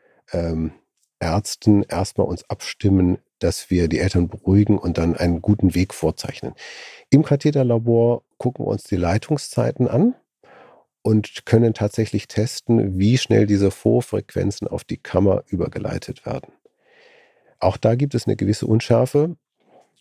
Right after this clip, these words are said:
Viele Elektrophysiologen bringen das deswegen dann auf den Punkt wie folgt: Nur eine Bahn, die weg ist, ist eine gute Bahn, weil sie dann eben auch tatsächlich so zerstört ist,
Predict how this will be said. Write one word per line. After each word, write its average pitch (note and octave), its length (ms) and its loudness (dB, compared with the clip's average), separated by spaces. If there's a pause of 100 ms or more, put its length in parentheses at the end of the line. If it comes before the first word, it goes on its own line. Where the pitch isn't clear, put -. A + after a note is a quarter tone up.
(240)
Viele D3 280 0
Elektrophysiologen A2+ 1200 0 (440)
bringen G2+ 220 2
das G2 140 0
deswegen F#2 460 0
dann F#2+ 160 4
auf - 160 -8
den F2 180 -2
Punkt B2 480 0
wie F2 140 -4
folgt: G#2+ 480 0 (480)
Nur G#2+ 240 2
eine G2 200 0
Bahn, F#2 360 2
die - 160 -4
weg G#2+ 180 -2
ist, - 460 -4
ist - 240 -8
eine D#2 160 -2
gute - 300 -2
Bahn, - 400 -4 (440)
weil F#2 160 2
sie F2+ 120 2
dann F2 240 2
eben F2 220 -2
auch - 200 -2
tatsächlich - 840 -4 (120)
so G2+ 220 4
zerstört F#2 540 -2
ist, - 260 -10